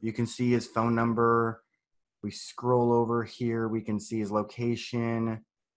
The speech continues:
his date of birth, his social security number, his address, his corporate card,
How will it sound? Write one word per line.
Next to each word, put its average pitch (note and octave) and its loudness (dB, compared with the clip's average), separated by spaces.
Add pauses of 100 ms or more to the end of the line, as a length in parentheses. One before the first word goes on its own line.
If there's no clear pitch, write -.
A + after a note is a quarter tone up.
(180)
his F2+ -6
date G#2 0
of F2+ -6
birth, A2+ 2 (1600)
his F#2+ -4
social G#2+ 2
security B2+ 2
number, A#2 8
his F2+ 0
address, A2 6
his E2+ -6
corporate A#2 2
card, G#2+ 4